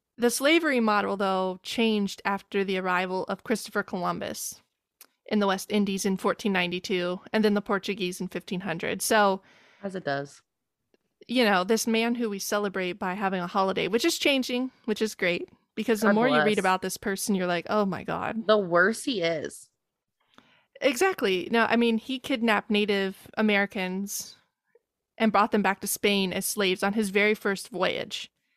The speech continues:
Speaker 1: Like, his first voyage, he just took people and he was like, "All right, this is fine."
Speaker 2: And he wasn't
Speaker 1: And
Speaker 2: even
Speaker 1: then
Speaker 2: in the right place. Let's just, not that you should kidnap anybody and take them
Speaker 1: <laughs>
Speaker 2: anywhere, but you weren't even in the right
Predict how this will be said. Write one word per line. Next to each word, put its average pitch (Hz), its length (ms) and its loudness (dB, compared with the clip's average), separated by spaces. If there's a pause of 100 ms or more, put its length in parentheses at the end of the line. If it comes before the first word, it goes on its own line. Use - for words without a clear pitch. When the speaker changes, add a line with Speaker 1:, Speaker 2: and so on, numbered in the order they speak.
(920)
Speaker 1:
Like, 214 320 2 (320)
his 277 160 0
first 339 240 0
voyage, 247 320 2
he 202 80 -4
just 190 200 -4
took - 180 -6
people 175 280 -4
and 175 80 -2
he 180 40 -2
was 180 80 -4
like, 185 160 -4
"All 302 100 4
right, 254 240 2
this 240 120 0
is 214 100 -6
fine." - 280 -2 (520)
Speaker 2:
And 294 100 2
he 349 60 4
wasn't 427 180 8
Speaker 1:
And 466 80 8
Speaker 2:
even 381 200 8
Speaker 1:
then 302 40 8
Speaker 2:
in 285 80 6
the 269 80 6
right 208 260 4
place. - 560 -4 (200)
Let's 247 280 0
just, - 340 -4 (280)
not 339 160 4
that 427 100 4
you 294 140 6
should - 160 -4
kidnap 226 420 4
anybody 156 540 0 (180)
and 180 140 2
take 190 200 0
them 170 140 4
Speaker 1:
<laughs> - 40 -4
Speaker 2:
anywhere, 139 480 0 (580)
but 302 240 4
you 269 240 6
weren't 269 400 6
even 262 300 2
in 226 240 2
the 208 100 4
right 196 260 2